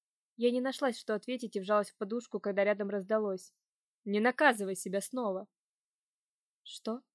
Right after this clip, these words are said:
«Ты вечно наказываешь саму себя одиночеством, когда чувствуешь вину,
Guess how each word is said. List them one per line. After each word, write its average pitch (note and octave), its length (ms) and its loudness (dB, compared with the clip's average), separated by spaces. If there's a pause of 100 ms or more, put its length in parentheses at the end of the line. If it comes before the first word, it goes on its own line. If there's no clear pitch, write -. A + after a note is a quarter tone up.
(800)
«Ты G3+ 60 4
вечно A#3 340 2
наказываешь A3 640 2
саму A3+ 220 0
себя A3+ 320 4
одиночеством, G#3+ 720 2
когда G3 240 -2
чувствуешь G3 480 -6
вину, G#3+ 400 -4